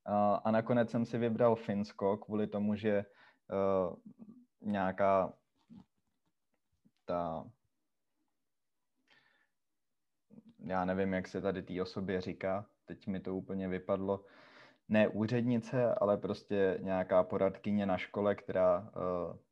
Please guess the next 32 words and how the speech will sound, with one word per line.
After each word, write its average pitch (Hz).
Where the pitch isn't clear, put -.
zařizuje 95
ten 95
Erasmus, 98
tak, 82
eh, 90
říkala, 95
jako, 90
pokud 95
to 101
berete 92
vážně 101
a 78
chcete -
se -
něco 92
naučit, 101
tak -
jeďte 92
spíš -
jako 85
na 85
sever, 107
nebo 90
jako, 85
eh, 87
ty -
univerzity 92
ve 90
Skandinávii 90
vždycky 90
mají, 90
eh, 87